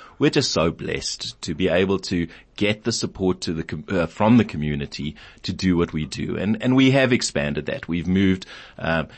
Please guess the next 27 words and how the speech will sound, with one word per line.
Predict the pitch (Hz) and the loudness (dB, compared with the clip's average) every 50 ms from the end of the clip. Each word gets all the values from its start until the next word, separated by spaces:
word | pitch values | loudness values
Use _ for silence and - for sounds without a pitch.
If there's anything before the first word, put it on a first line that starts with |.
| - - | -18 -10
y-, | - | -8
you | - - - 85 87 95 95 85 | -6 -6 -4 -4 -2 0 0 2
know, | 87 85 | 2 2
that, | 85 82 80 - _ | 2 0 -2 -2 _
that | 92 85 - - | -4 -4 -4 0
Good | - 113 107 - | 2 2 2 4
Samaritan | - - 101 90 85 87 90 95 95 - - 92 87 80 | 2 2 2 2 4 4 4 4 2 2 2 0 0 0
type | - 92 90 87 80 - | 0 0 0 0 0 0
of, | 95 80 78 73 - - | 0 0 0 -2 -2 0
uh, | 82 78 80 78 | 2 2 2 0
thing | - - 82 85 | 0 -2 -2 -2
is | 82 - | -2 -2
something | - 85 82 87 87 | -2 0 0 0 0
that | 87 85 - | -2 -2 0
we've | 87 82 - - | -2 -2 -2 -2
always | 78 80 85 82 82 80 - | 0 0 2 2 2 0 -2
do, | - 85 80 80 | -2 -2 -2 0
but, | 76 87 - - - | -2 -2 -4 -2 -2
uh, | 92 87 | -2 -2
done, | 80 - 82 78 78 80 78 - - - - - - - | 0 0 0 0 0 -2 -4 -8 -14 -20 -20 -20 -2 -2
but | 104 87 | -2 0
we've | 95 104 101 85 | 2 2 2 4
moved | 95 95 95 98 98 92 - - | 4 4 6 6 4 4 2 0
into, | 92 85 82 78 - - 90 82 82 85 82 80 - | 0 0 0 -2 -2 0 0 0 2 2 0 -2 -2
um, | 87 85 82 82 80 80 76 | 0 0 0 2 0 -2 -4
fire | - - - - 82 82 80 80 78 78 | -8 -10 -4 0 2 2 4 4 4 4
ops, | 76 76 - - - - - - | 2 0 -2 -6 -6 -6 -6 -6